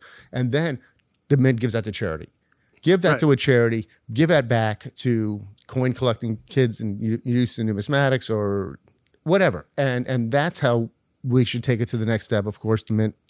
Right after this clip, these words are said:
Speaker 1: doesn't listen to me, but that's what I would do if I was the Mint director.
Speaker 2: Absolutely. And like you said, I, I have no problem with things going up by a thousand percent in price overnight.
Speaker 1: Sure.
Speaker 2: No big deal. It's the market.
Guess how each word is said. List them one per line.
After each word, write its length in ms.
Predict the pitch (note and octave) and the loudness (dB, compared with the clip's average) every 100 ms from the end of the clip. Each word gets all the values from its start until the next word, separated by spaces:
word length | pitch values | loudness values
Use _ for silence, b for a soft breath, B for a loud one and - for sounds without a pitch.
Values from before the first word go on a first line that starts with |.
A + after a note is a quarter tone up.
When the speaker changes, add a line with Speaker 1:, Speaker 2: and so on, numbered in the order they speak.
| _ B2 | _ 0
Speaker 1:
doesn't 260 | C3 G2+ | 0 2
listen 200 | G#2 G2 | -2 -4
to 100 | F#2+ | -6
me, 360 | B2 D#3+ B2 A2+ b b b b b | 0 2 2 -2 b b b b b
but 160 | B2+ A2+ | -2 2
that's 200 | C3+ - | 2 2
what 100 | A2 | 0
I 80 | G#2+ | 0
would 180 | G2+ F#2 | -2 -4
do 260 | G2 F#2+ - | -4 -4 -8
if 120 | F#2+ | -6
I 120 | G#2+ | -4
was 180 | G2+ F#2 | -4 -6
the 60 | G2 | -8
Mint 160 | F#2 | -8
director. 320 | - B1+ - _ _ | -10 -14 -18 _ _
Speaker 2:
Absolutely. 460 | D3 D3 D3 A2 G#2 _ | -4 -4 -6 -10 -18 _
And 80 | D#3+ | -2
like 120 | F3+ | 0
you 60 | F3+ | -2
said, 160 | F3+ | -2
I, 280 | C3+ F#3+ F3+ | 0 0 2
I 100 | F#3+ | 2
have 140 | G3+ | 0
no 100 | G3 | -2
problem 380 | F3+ D3+ D3 D3+ | -2 0 0 -2
with 240 | C#3+ - _ _ _ - - - _ - | -4 -8 _ _ _ -16 -16 -16 _ -2
things 300 | D#3+ D3+ B2 | 0 0 -4
going 260 | C#3+ C#3+ | -2 0
up 220 | C#3 C3+ _ _ | 0 -4 _ _
by 140 | C3+ B2+ | -6 -4
a 180 | A#2+ B2 | -6 -6
thousand 340 | C#3+ C#3+ C3+ | -2 -2 -4
percent 260 | C3 C#3 B2+ | -6 -6 -6
in 100 | A#2 | -6
price 280 | B2+ B2 | -6 -6
overnight. 380 | B2+ B2 B2+ B3 G3 | -8 -4 -2 -2 -6
Speaker 1:
Sure. 60 | - | -4
Speaker 2:
No 140 | D#3 | -4
big 160 | D3+ C#3+ | -4 -2
deal. 180 | F3 C3+ | -2 -2
It's 80 | - | -4
the 80 | C3+ | -2
market. 380 | C3+ D3 A#2 | -2 -2 -8